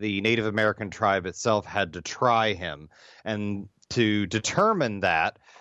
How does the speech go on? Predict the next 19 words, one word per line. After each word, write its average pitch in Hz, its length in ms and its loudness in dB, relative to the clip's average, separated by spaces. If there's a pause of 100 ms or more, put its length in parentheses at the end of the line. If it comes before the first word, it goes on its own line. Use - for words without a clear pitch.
(160)
um, 107 520 2 (200)
the 113 140 0
whole 135 300 0
question 117 600 -4
became, 107 760 -2
what 131 160 2
was 139 160 0
the 110 140 -2
status 117 920 0
of, 98 500 0 (480)
uh, 101 380 2
the, 104 200 -2 (200)
of 101 380 0
a 101 80 2
huge 160 580 -2
chunk, 127 400 0
including 104 500 -2
Tulsa, 143 720 0 (400)
of 113 260 2